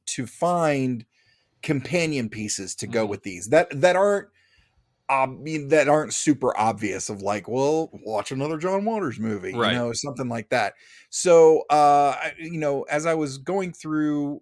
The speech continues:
Speaker 1: uh, some stuff and, of course, you know, you know, uh, taking a look at the life of Jerry Stiller and all of that as well, um, I, one movie did, uh, jump out at me, and I was just kinda like, "Okay, I can see, uh,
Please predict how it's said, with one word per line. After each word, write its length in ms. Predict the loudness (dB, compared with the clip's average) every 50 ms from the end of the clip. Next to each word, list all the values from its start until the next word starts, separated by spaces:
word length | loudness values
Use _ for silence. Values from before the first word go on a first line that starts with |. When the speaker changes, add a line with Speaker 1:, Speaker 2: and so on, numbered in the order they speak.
| _ -4
Speaker 1:
uh, 420 | -2 0 0 0 0 -2 -4 -4
some 240 | -6 -8 -8 -8 -8
stuff 480 | -8 -6 -4 -4 -2 -2 -4 -6 -14 _ _ -6
and, 220 | -4 -4 -4 -4
of 120 | -8 -8 -6
course, 480 | -4 -4 -4 -4 -6 -10 -12 -14 -18 _
you 120 | -10 -8
know, 300 | -6 -6 -6 -6 -8 -12 _ _ _ _ _ _ _ _ _ _ _ _ _ _ _
you 100 | -6 -4
know, 280 | -4 -4 -6 -8 -12 -16 _ _ _ -6
uh, 380 | -4 -4 -2 -4 -4 -6 -8 -8
taking 280 | -6 -6 -4 -4 -4
a 80 | -4 -4
look 220 | -4 -4 -4 -6
at 80 | -8 -10
the 80 | -10 -8
life 260 | -6 -6 -6 -6 -8
of 100 | -14 -14
Jerry 260 | -10 -10 -8 -8 -10
Stiller 540 | -10 -8 -4 -2 0 2 2 2 0 0 -2
and 140 | -4 -4 -8
all 280 | -10 -10 -8 -8 -8 -8
of 80 | -4
that 240 | 0 0 2 0 0
as 160 | -4 -8 -8
well, 440 | -4 -2 0 2 2 0 0 -2 _ _ _ _ _ _ _ _ _ _ -4
um, 680 | -2 -2 0 0 -2 -2 -2 -2 -4 -4 -6 -8 -10 _ _ _ _ _
I, 160 | 0 0 0 0
one 340 | 0 0 0 0 0 0 -2
movie 300 | -4 -2 -2 -2 -2 -4
did, 440 | -4 -4 -4 -4 -4 -6 -12 -16 -10 -6
uh, 240 | -2 -2 0 -2 -2
jump 260 | -4 -6 -6 -4 -4
out 240 | -4 -4 -2 -4 -6
at 100 | -8 -8
me, 200 | -10 -12 -12 -10
and 80 | -8 -8
I 40 |
was 200 | -8 -8 -10 -14
just 180 | -16 -18 -16 -12
kinda 160 | -10 -10 -8
like, 180 | -8 -10 -8 -8
"Okay, 360 | -8 -8 -6 -6 -6 -6 -8
I 160 | -8 -10 -14 -14 -12
can 240 | -12 -12 -10 -10 -8
see, 440 | -8 -8 -8 -8 -8 -8 -10 -8 -8 -8
uh, 80 | -8